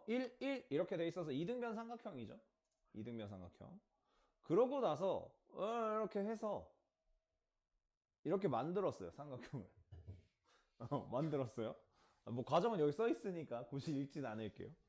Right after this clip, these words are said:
그러면 여기서 이제 우리가 구하고 싶은 넓이가 이건데, 요건데, 여기서 여러분이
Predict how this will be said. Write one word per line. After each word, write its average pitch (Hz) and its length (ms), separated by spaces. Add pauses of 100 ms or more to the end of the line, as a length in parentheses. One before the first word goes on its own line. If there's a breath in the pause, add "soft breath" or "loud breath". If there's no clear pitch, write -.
(360 soft breath)
그러면 247 440
여기서 208 400
이제 180 140
우리가 185 400
구하고 180 260
싶은 180 240
넓이가 143 440
이건데, 110 840 (1400)
요건데, 123 640 (1700)
여기서 226 480
여러분이 196 680